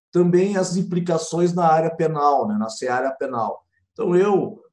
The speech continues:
o, a professora Letícia Neves, o professor Arnaldo e o professor Mauro Stirmer, estamos aqui para nós conversarmos sobre isso, um bate-papo, né, sobre esse tema,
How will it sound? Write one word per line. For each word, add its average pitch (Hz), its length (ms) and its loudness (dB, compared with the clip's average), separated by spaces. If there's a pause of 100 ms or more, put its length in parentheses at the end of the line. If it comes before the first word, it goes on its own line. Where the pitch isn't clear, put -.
(100)
o, 143 400 -2
a 135 100 0
professora 143 420 -2
Letícia 139 480 -4
Neves, 123 440 -2
o - 80 -18
professor 123 260 -4
Arnaldo 127 560 0
e 120 40 -4
o - 20 -6
professor 120 240 -6
Mauro 120 420 -2 (400)
Stirmer, 190 840 0 (240)
estamos 175 340 0
aqui 175 160 -2
para 190 180 -4
nós 196 200 -2
conversarmos 214 760 2 (140)
sobre 147 420 -4
isso, 156 220 -4
um 127 40 -8
bate-papo, 151 960 -2 (260)
né, 120 280 -4
sobre 151 600 -2
esse 143 320 -6
tema, 170 460 0